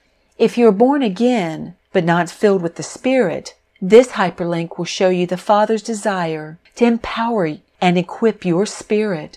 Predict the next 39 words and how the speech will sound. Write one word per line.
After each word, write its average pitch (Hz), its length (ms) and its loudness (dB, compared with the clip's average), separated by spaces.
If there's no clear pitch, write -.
so - 160 -2
you 254 240 0
too 294 320 -6
can 196 160 -10
become 165 320 -6
a 156 60 -6
part 160 340 -6
of 156 120 -6
his 170 220 -6
house, 160 540 -8
a 170 100 -2
resident 156 460 0
of 190 100 -6
Zion, 165 760 -4
a 175 100 -14
spiritual 233 680 -2
warrior 180 520 0
for - 160 -12
the 151 80 -8
Lord. 151 520 -10
Wherever 254 540 4
you 165 280 0
are 156 140 -2
on 156 120 -6
the 160 60 -8
King's 165 280 -4
highway 156 760 -2
in 170 140 -2
quest - 420 -2
of 196 160 -4
restoration 196 920 -2
and 214 240 -2
eternity, 175 840 -6
sit - 320 -6
down 254 200 0
at 247 120 -4
the 208 80 2
Lord's 196 420 2
table. 156 680 -8